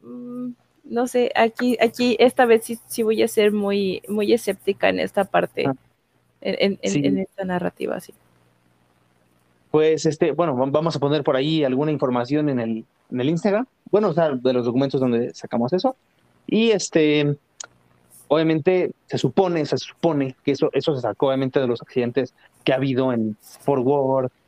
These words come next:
Speaker 2: en Roswell, en un buen, en un buen de lados las naves que tienen el Área cincuenta y uno, o sea, toda esa información la han sacado como de ahí. Entonces nada más como que se va como complementando la información y al final se crea así como algo súper enmarañoso, ¿no? O sea, pero igual y también algo que es así,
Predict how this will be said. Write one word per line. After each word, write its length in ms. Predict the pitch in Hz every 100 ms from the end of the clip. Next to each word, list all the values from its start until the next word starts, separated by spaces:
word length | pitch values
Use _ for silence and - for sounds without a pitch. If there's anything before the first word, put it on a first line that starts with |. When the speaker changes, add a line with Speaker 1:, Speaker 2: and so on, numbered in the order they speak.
| -
Speaker 2:
en 160 | 127 123
Roswell, 640 | 156 151 131 131 139 131
en 120 | 123
un 100 | 156
buen, 160 | 190 175
en 220 | - 151
un 80 | 151
buen 120 | 156
de 60 | 139
lados 280 | 135 151 139
las 140 | 127
naves 220 | 143 139
que 80 | -
tienen 200 | - 135
el 60 | 127
Área 80 | 127
cincuenta 320 | 123 120 123
y 60 | 151
uno, 100 | 139
o 20 |
sea, 120 | 135
toda 140 | -
esa 80 | 202
información 400 | 214 180 143 180
la 80 | 180
han 60 | 175
sacado 340 | 170 165 165
como 220 | 135 120
de 80 | 117
ahí. 140 | 135 - - _
Entonces 200 | 185 190
nada 80 | 208
más 140 | 202
como 180 | 196 156
que 100 | -
se 120 | 147
va 100 | 160
como 220 | 185 185
complementando 760 | - 135 127 123 123 160 190 196
la 60 |
información 520 | 147 131 127 - 202 - _ - -
y 60 | 156
al 60 |
final 200 | 139 190
se 80 | 202
crea 140 | 175 196
así 120 | 190
como 160 | 165
algo 160 | 165 185
súper 280 | 175 139 123
enmarañoso, 580 | 123 120 120 135 131 131
¿no? 140 | 160
O 60 | 165
sea, 180 | 143
pero 280 | - 135 120 - _ -
igual 320 | 147 165 185
y 60 | 156
también 460 | 147 143 165 160
algo 200 | 127 156
que 100 | 143
es 80 | 147
así, 320 | 180 160 202